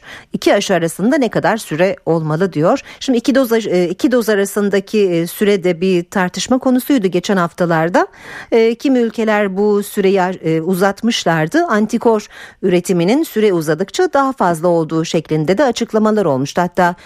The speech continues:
e, lojistik bir takım sebeplerle de hani mümkün olan en fazla kişi aşılansın diye de bu süreyi uzattık şeklinde açıklamalar olmuştu. Biz size de soralım. İki doz arası ne kadar olmalı? Ee, birinci doz farklı bir aşı, ikinci doz,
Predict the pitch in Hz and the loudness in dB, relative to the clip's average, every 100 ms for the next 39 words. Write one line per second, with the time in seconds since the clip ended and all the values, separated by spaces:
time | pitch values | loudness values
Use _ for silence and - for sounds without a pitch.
0 | - - 160 160 160 170 185 196 - 208 | -16 -2 0 2 2 0 0 -2 -2 -4
1 | - 190 185 190 180 185 185 185 202 190 | -2 -2 0 0 0 0 0 0 0 2
2 | 151 135 156 151 - 147 - 98 - 175 | 0 0 0 -2 -4 -10 -10 -8 0 2
3 | 196 240 175 180 311 311 233 165 156 151 | 2 2 2 0 -2 0 -2 -2 -4 -4
4 | - 147 - - - 180 180 165 175 185 | 0 -2 -2 -6 -4 0 2 2 0 0
5 | 175 180 165 143 160 160 156 151 165 151 | 2 2 0 -2 -4 0 0 0 0 -2
6 | - 156 - 160 165 214 208 - - 214 | -4 -2 -2 0 0 2 0 -2 -2 2
7 | 220 226 165 127 131 - 359 - - - | 2 2 0 -2 -6 -2 -2 -4 -12 -6
8 | 277 294 - 254 330 294 - 185 165 262 | -2 0 0 0 2 0 0 0 0 -2
9 | 453 - - 339 330 277 254 269 262 - | -4 -6 0 0 2 0 0 0 0 0
10 | 247 262 - - - 180 - 302 330 330 | -2 -2 -6 -16 -4 -2 0 0 0 0
11 | 320 330 320 370 339 - - 226 233 226 | 0 0 2 0 -2 -6 0 2 2 -2
12 | - 196 302 359 370 359 330 - 294 277 | -4 0 2 2 0 0 0 -2 -2 -2
13 | - 330 277 269 - 240 269 240 269 269 | 0 0 0 0 -2 -2 0 0 2 0
14 | 233 269 269 | 2 -2 -2